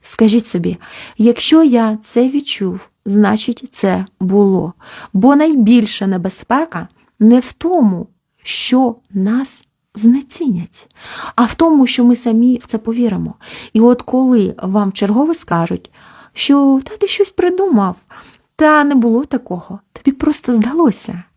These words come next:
ви згадаєте усе це і замість сумніву відчуєте спокій всередині, тверду,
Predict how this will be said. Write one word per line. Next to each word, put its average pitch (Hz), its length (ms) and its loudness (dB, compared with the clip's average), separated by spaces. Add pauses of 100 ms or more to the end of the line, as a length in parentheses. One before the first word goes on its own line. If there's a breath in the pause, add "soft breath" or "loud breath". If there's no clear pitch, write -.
(920 soft breath)
ви 220 200 2
згадаєте 214 600 -2
усе 170 300 -8
це - 200 -10 (100)
і 226 80 2
замість 220 380 2
сумніву 208 480 -2 (380 loud breath)
відчуєте - 680 -2
спокій - 460 -8
всередині, 180 680 -6 (140)
тверду, 196 540 0